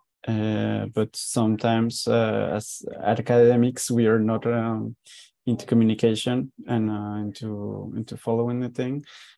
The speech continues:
And it's a really good surprise when, uh, someone so far away from us, uh, give, gives you a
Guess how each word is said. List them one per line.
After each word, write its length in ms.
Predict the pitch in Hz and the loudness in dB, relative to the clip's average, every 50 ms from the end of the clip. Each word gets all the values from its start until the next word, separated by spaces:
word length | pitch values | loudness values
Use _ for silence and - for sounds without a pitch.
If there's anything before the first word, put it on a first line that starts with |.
| _ _ _ - | _ _ _ -4
And 240 | 117 113 110 110 110 | -2 -2 0 0 -2
it's 320 | 107 107 104 - - - | -2 -4 -6 -8 -6 -4
a 260 | 110 113 110 110 110 | -4 -2 -2 -2 -2
really 220 | 110 127 120 123 120 | 0 0 0 0 0
good 160 | 131 127 - | -2 -4 -2
surprise 500 | - 139 131 - - 123 120 120 117 - | -2 -4 -2 2 4 4 4 4 2 -2
when, 240 | 127 117 117 113 113 | -2 0 0 0 0
uh, 300 | 113 110 110 110 113 110 | -2 -2 -4 -4 -4 -6
someone 400 | - - 120 117 117 117 120 120 | -4 -4 -2 0 0 0 -2 -2
so 220 | 117 - 123 120 | -2 -2 -4 -2
far 160 | - - 120 | 0 2 4
away 200 | 120 120 120 120 | 4 6 4 4
from 240 | 120 - 131 120 117 | 2 0 -2 -2 -2
us, 260 | 117 120 117 - - | -2 -2 -4 -6 -10
uh, 200 | - - - 123 110 - | -10 -8 -8 -8 -6 -4
give, 420 | - 123 113 110 110 110 110 113 | -2 -2 -2 -2 -4 -6 -6 -8
gives 500 | 107 - 120 117 107 113 - - - - | -6 -4 -4 -6 -6 -6 -10 -14 -10 -6
you 260 | 117 113 117 117 113 110 | -4 -2 0 0 2 2
a 420 | 113 113 110 110 110 107 107 104 | 2 2 0 0 0 -2 -2 -4